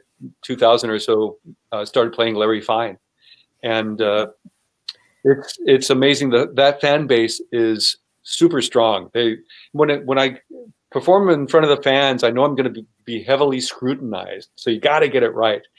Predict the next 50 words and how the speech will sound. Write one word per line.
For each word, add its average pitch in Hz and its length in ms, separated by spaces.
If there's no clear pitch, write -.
And, 123 160
you 117 80
know, 117 140
I 110 60
have 127 320
sort 135 160
of 120 40
the 120 80
bald 143 300
cap 139 200
and 123 120
the 110 60
hair 143 260
out 135 160
to 147 60
here. 139 420
And, 117 180
um, 117 420
I 139 80
don't 160 120
know 156 140
if 131 200
I, 131 120
if 120 340
I 120 80
sent 151 220
it - 80
to 143 100
you, 131 100
I 123 60
have 127 160
a 120 80
shot 135 260
of 135 140
me 131 320
with 123 120
my 127 100
Stooges 131 440
team 127 380
up 135 180
here 131 120
in 117 60
North, 120 240
Northern 143 240
California, 117 440
uh, 117 160
bringing 139 600
Iggy 131 260
Pop's, - 560
uh, 107 300